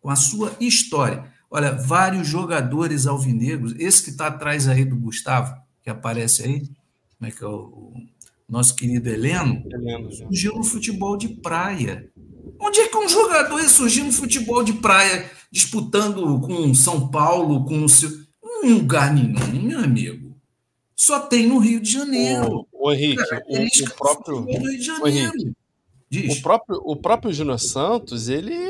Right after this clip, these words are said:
Speaker 2: é um, é um jogador de, de lá da baba, né? Da, da Bahia, né? Do, da pelada, né? Ou seja, tem
Speaker 1: Exatamente.
Speaker 2: futebol pra, pra além do, desse mundo, né? Esse mundo corpo-,
Speaker 1: Exatamente.
Speaker 2: virou, né? Essa coisa da
Speaker 1: É a expressão
Speaker 2: esse
Speaker 1: da
Speaker 2: big, big
Speaker 1: realidade.
Speaker 2: money, né?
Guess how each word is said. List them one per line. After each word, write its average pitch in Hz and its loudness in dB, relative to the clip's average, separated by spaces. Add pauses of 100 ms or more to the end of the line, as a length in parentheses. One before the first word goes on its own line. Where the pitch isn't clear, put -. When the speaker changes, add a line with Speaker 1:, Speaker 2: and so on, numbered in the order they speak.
Speaker 2:
é 262 -2
um, 247 0
é 202 0
um 196 -2
jogador 233 -4
de, 226 -10
de 208 -8
lá 156 6
da 196 4
baba, 156 6
né? 143 0
Da, 120 0
da 131 4
Bahia, 156 2
né? 131 -4
Do, 120 -6 (280)
da 135 4
pelada, 185 2
né? 143 -6
Ou 123 -8
seja, 113 -6 (400)
tem 208 2
Speaker 1:
Exatamente. 226 -4
Speaker 2:
futebol 180 2
pra, 190 2
pra 180 4
além 160 0
do, 180 -8
desse 160 -6
mundo, 147 -6
né? 139 -4
Esse 120 -8
mundo 135 -10
corpo-, - -20
Speaker 1:
Exatamente. 202 -6
Speaker 2:
virou, 127 0
né? 123 -6
Essa 120 -12
coisa 117 -10
da 110 -10 (520)
Speaker 1:
É 440 -4
a 254 0
expressão 190 4
Speaker 2:
esse 190 0
Speaker 1:
da 196 0
Speaker 2:
big, 196 2
big 226 2
Speaker 1:
realidade. 202 2
Speaker 2:
money, 123 -4
né? 135 -6